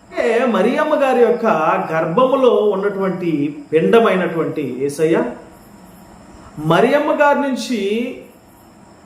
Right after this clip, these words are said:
తన మరియమ్మ గారి యొక్క మావి నుంచి పోషక పదార్థాలను అలాగే ఆక్సిజన్నే తీసుకున్నారు తప్ప తన రక్తాన్ని తీసుకోలేదు. తన రక్తం ఎంత మాత్రము కూడా ఆ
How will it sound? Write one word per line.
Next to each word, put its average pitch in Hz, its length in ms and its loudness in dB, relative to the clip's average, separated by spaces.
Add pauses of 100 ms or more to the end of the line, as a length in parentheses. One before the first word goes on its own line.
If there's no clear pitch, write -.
తన 202 140 4 (360)
మరియమ్మ 240 420 4
గారి 262 200 2
యొక్క 247 160 2 (120)
మావి 208 380 2
నుంచి 240 260 -4 (140)
పోషక 170 340 0 (100)
పదార్థాలను 240 680 2 (1040)
అలాగే 220 340 4 (240)
ఆక్సిజన్నే 247 600 0
తీసుకున్నారు 233 540 0
తప్ప 160 180 -2 (220)
తన 185 100 -2 (120)
రక్తాన్ని 208 480 0
తీసుకోలేదు. 180 460 0 (100)
తన 143 100 -2 (120)
రక్తం - 280 0 (100)
ఎంత 165 180 -2 (140)
మాత్రము 214 380 4 (120)
కూడా 170 220 2 (3000)
ఆ 143 40 2